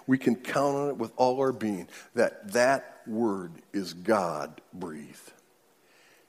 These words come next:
And no matter who challenges it, that book just somehow has a habit of proving itself right over and over again. God, I thank you for your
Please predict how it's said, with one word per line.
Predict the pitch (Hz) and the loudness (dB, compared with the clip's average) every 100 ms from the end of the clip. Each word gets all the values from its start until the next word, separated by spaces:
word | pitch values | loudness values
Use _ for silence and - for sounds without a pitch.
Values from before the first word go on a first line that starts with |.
| _ _ _ _ _ | _ _ _ _ _
And | 101 | -6
no | 104 | -2
matter | 104 110 104 | 2 2 2
who | 110 139 160 156 160 71 _ _ - | 6 6 8 4 -4 -12 _ _ -8
challenges | - 131 98 82 78 - | -4 -4 -6 -12 -14 -16
it, | 71 _ _ _ _ _ _ _ _ _ _ _ _ _ _ - | -18 _ _ _ _ _ _ _ _ _ _ _ _ _ _ -12
that | - 165 104 | -10 -10 -2
book | 120 135 - | 2 2 0
just | 120 123 - | -6 -4 -4
somehow | - - 113 82 - - - _ _ _ _ | -4 -4 -6 -8 -14 -16 -18 _ _ _ _
has | 98 95 | -8 -6
a | 90 | -8
habit | - 98 82 - - _ _ _ _ _ _ | -8 -8 -8 -12 -20 _ _ _ _ _ _
of | - | -18
proving | - 123 113 107 | -4 0 0 0
itself | 107 - 110 101 85 | -4 -4 -2 -2 -4
right | 82 64 58 - | -8 -8 -12 -10
over | 98 92 85 92 - - | -6 -6 -8 -18 -20 -18
and | - - | -18 -12
over | 85 71 - 69 - - | -12 -12 -16 -20 -20 -18
again. | 85 80 - - _ _ _ _ _ _ _ _ _ _ _ _ - - _ 104 | -16 -16 -18 -20 _ _ _ _ _ _ _ _ _ _ _ _ -20 -20 _ 2
God, | 123 131 | 4 4
I | 107 | 2
thank | 98 127 123 123 | 0 -2 -2 -4
you | 123 | -10
for | 120 | -10
your | 107 101 | -10 -10